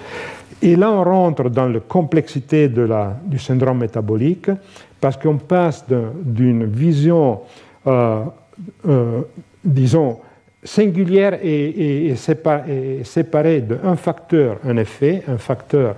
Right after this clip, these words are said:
un effet, sur plusieurs facteurs rentrent ensemble, modifient notre équilibre métabolique, surtout en modifiant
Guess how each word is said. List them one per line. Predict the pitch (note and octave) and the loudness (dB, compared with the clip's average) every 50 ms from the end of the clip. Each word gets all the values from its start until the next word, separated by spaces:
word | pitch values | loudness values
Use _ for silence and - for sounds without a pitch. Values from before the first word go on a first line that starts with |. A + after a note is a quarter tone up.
| C3+ | -6
un | C3 A#2 G#2 | -4 -4 -4
effet, | G2 F#2+ - - C#3 D#3 F#3+ - - - - - - - - - - - | -4 -4 -2 0 0 0 0 -2 -8 -16 -20 -20 -20 -20 -20 -20 -20 -20
sur | - - - D#3+ D3+ C#3+ C3+ - - - - - - | -6 0 2 4 4 4 2 -2 -6 -18 -20 -10 -2
plusieurs | - G3 G#3 G#3 F3+ F#3+ A3 G3+ F3+ C3 | 2 4 4 4 4 4 4 4 2 0
facteurs | - - D3 - - - - D#3+ D3 C3 A2+ G#2 G#2+ A#2+ B2 | -2 -6 -8 -8 -6 -2 0 2 2 2 0 -4 -6 -4 -2
rentrent | C#3+ D#3+ D#3 C3 - G#2 G#2 | 0 0 0 0 -2 -6 -8
ensemble, | G2+ - - - C#3+ E3 F#3 G3 G3 G3+ G3+ G3 - - - - - - _ - | -10 -8 -6 -4 -2 0 0 0 0 0 -2 -4 -8 -14 -20 -20 -20 -20 _ -2
modifient | B2+ C3+ D#3+ F#3+ G#3+ F#3 F3+ G3+ E3+ - - - G3+ G#3 G3 F3+ C#3 A2+ - - _ _ _ _ _ _ | 2 2 4 4 4 2 0 -2 -4 -6 -6 -4 -2 0 0 0 -2 -4 -8 -14 _ _ _ _ _ _
notre | B2 C3 C#3+ D#3 D3+ C#3+ C#3 C3 | 0 2 2 2 2 0 -2 -4
équilibre | A2 - - B2 B2+ C3 C3 A#2 G#2+ G#2 G#2+ | -6 -4 -4 -4 -2 0 0 0 0 0 0
métabolique, | A2+ A#2 A2 - A2+ G#2+ G#2 G#2+ A#2 D#3+ F#3 - - - - | 0 -2 0 0 0 0 2 2 2 2 0 -2 -4 -10 -14
surtout | - - - F#3+ F#3+ D#3 C#3 - - - G3 F#3+ F3 D3 | -14 -4 0 2 2 2 0 -2 -2 0 2 4 4 4
en | A#2 | 2
modifiant | A#2+ B2 B2 A#2 A2 A2+ G#2+ - - - B2+ B2 B2 A#2 G#2 | 2 0 -2 -2 -2 -4 -8 -8 -4 -2 0 2 0 0 -2